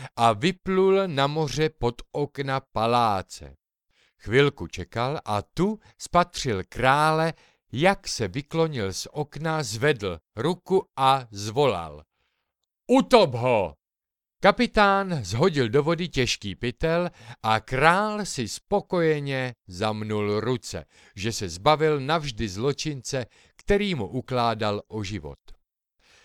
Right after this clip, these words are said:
Kapitán si v tu chvíli všiml, že se něco zablesklo a spadlo do vody.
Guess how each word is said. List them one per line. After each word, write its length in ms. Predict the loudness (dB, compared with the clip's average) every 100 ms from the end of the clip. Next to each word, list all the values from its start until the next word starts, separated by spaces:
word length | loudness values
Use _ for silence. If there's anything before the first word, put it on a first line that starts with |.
| _ _
Kapitán 640 | -8 -6 -4 0 0 0 -4
si 200 | -6 -8
v 120 | -8 -6
tu 120 | -6
chvíli 400 | -4 -4 -2 -2
všiml, 400 | -2 -4 -4 -6 -10 _ -10
že 260 | -2 0 0
se 340 | -2 0 -2
něco 500 | -2 -4 -4 -4 -2
zablesklo 760 | 0 0 2 -2 -2 -8 -10 -12 -14 -8
a 100 | -8
spadlo 640 | 0 2 2 2 2 0 -6
do 160 | -4
vody. 260 | -2 -4